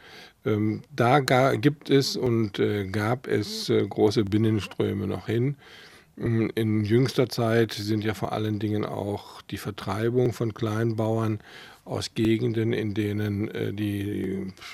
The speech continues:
ja, Ölpalme angebaut wird, auch ein Gesch-, ein Geschäft der Zukunft. Letztendlich ist das auch nichts anderes,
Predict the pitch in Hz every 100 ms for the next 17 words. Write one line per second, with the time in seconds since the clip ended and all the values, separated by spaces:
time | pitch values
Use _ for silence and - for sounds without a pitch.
0 | 92 92 110 107 - - - 202 - -
1 | - - - _ 135 143 - 101 101 107
2 | 110 107 101 101 104 101 104 117 165 -
3 | - - - - - 113 107 - 110 110
4 | 107 92 92 - 113 - 110 104 113 -
5 | - 107 - 135 - 147 190 - - -
6 | 113 127 - - 123 123 123 123 113 -
7 | 110 - - - - 113 104 - - 113
8 | 117 110